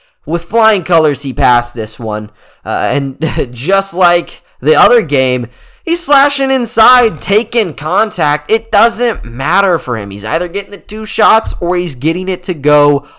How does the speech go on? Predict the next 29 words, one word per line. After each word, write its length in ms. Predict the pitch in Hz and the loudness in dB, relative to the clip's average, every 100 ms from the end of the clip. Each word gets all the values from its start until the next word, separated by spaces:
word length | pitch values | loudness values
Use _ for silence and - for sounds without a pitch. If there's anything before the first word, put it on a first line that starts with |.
| _ - | _ 0
off 260 | 131 156 - | 2 2 0
the 100 | 156 | -4
glass 600 | 127 135 135 131 - - | 2 4 4 2 0 -6
or 140 | 156 | -4
just 260 | 196 214 175 | -2 0 4
off 240 | 170 190 | 4 2
a 80 | 170 | -2
straight-up 640 | - - 170 165 165 156 - | -4 -6 -4 0 0 0 -4
contested 760 | 156 135 - 143 147 - 135 | -8 -6 -2 0 0 -4 -8
layup. 560 | 117 127 143 120 80 - _ - | -2 0 2 0 -4 -10 _ -8
He 80 | |
was 180 | 165 202 | -4 -4
doing 300 | 147 175 180 | -2 -2 -2
some 260 | - 156 131 | -4 -6 -8
crazy 600 | - 170 170 175 160 160 | -4 -4 -4 -6 -10 -6
acrobatic 800 | 127 151 160 135 143 147 139 - | 0 0 2 2 4 6 2 2
acts 560 | 139 139 135 - - - _ _ - | 2 2 0 -6 -14 -14 _ _ -8
in 180 | 139 156 | -4 -2
this 240 | 151 127 - | -2 -4 -6
game, 380 | 135 151 156 | -4 -2 0
and 140 | 143 110 | -2 -2
Josh 420 | 127 147 156 - | 2 2 2 0
Giddey 280 | 143 156 151 | 0 0 0
was 220 | 147 127 | 0 0
getting 320 | 123 143 143 | -2 -2 -2
in 160 | 147 143 | -2 0
on 160 | 139 | 0
it 140 | 139 117 | 0 -4
too. 500 | - 147 147 151 | -6 -4 -2 -4